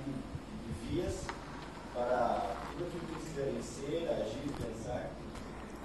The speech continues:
O Senhor vai conceder que isso, que eles possam buscar as suas multiformes vias pra, pra tentar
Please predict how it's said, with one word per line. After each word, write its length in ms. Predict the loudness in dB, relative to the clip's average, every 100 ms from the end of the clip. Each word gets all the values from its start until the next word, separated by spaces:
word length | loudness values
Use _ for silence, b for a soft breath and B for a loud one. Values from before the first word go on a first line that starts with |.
| -4
O 160 | -4 0
Senhor 280 | 2 4 6
vai 160 | 6
conceder 600 | 6 4 0 -2 0 0 0
que 160 | 0 0
isso, 260 | 0 -2 -2 0 0 -2 -4 -4 -4 -4 -6 -6 -4
que 80 | -2
eles 120 | -2 0
possam 400 | 4 6 4 2 2 0 -2 -6 -6 -6 -6 -4 -2
buscar 640 | -2 0 4 8 10 8 6
as 80 | 4
suas 200 | 2 2 -2 -4 -4 -2
multiformes 960 | -2 -2 4 6 8 8 4 2 -4 -6 -8 -8 -6 -6 -6 -2 6
vias 220 | 8 8
pra, 440 | 6 4 6 4 2 -2
pra 100 | -2
tentar 560 | 0 0 2 4 4